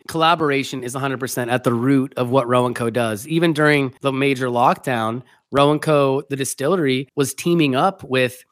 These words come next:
local restaurants and collaborating so those restaurants could have a place to house their food.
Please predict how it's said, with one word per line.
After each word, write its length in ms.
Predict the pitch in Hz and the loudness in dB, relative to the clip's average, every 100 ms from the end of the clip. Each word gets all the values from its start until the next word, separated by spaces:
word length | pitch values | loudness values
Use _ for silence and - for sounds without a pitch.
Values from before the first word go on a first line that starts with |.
| - | -6
local 280 | 135 139 139 | -2 0 2
restaurants 640 | 127 151 - 135 110 117 - | 2 0 0 0 0 -4 -6
and 100 | 135 | -6
collaborating 540 | - 127 123 127 127 120 | -2 0 2 2 2 0
so 120 | 143 | 2
those 200 | 151 131 | 4 4
restaurants 420 | 139 - 143 123 | 2 2 -2 -2
could 80 | 131 | 0
have 100 | 135 | 0
a 60 | 113 | -2
place 320 | - 135 127 | -4 -4 -4
to 100 | 139 | -2
house 260 | 127 127 120 | 2 2 0
their 160 | 113 | -4
food. 400 | - 175 165 147 | -2 0 0 -2